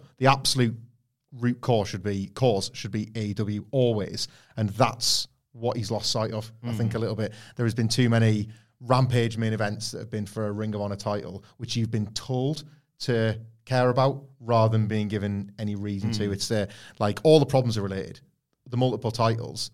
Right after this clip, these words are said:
Speaker 1: wouldn't feel half as bad if you lifted the Ring of Honor ones straight out. The repeated, so we talked about this a few weeks ago. Sidgwick's bang on about the, um, use of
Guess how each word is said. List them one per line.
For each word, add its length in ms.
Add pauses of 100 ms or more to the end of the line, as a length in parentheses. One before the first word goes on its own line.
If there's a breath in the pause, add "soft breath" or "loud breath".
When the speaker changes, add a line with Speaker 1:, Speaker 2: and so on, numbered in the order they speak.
Speaker 1:
wouldn't 220
feel 140
half 240
as 80
bad 160
if 100
you 120
lifted 240
the 80
Ring 140
of 60
Honor 140
ones 280 (140)
straight 440
out. 240 (320 soft breath)
The 280
repeated, 640 (420 soft breath)
so 520 (100)
we 120
talked 220
about 100
this 100
a 60
few 100
weeks 200
ago. 120
Sidgwick's 420
bang 240
on 320
about 260
the, 280 (100)
um, 400 (560 soft breath)
use 280
of 360